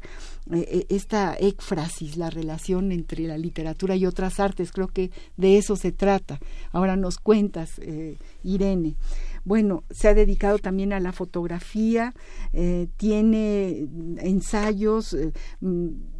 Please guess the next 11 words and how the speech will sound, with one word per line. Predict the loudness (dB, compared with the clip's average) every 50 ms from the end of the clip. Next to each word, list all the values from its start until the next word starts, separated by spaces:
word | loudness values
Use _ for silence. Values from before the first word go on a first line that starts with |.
| -8 -8 -6
el | -2 0 2 4 4 4 2 -2 -4 -4 -2
de | 2 4 4 4 4
lo | 4 2 2 2 2
borroso, | 2 2 2 2 2 4 4 6 6 6 4 2 2 6 8 10 10 12 10 10 8 6 4
fotografía | 2 0 0 0 0 0 0 0 0 0 0 0 2 2 0
y | 0 0 0 0
alegoría | 0 2 0 0 0 0 0 2 2 2 2 0 0 0
en | -2 -2 -2 0
Benja-, | 0 0 0 0 -2 -4 -6 -6 -6 -2
en | -2 2 4
Benjamin, | 6 6 6 6 4 4 4 2 2 4 6 6 8 8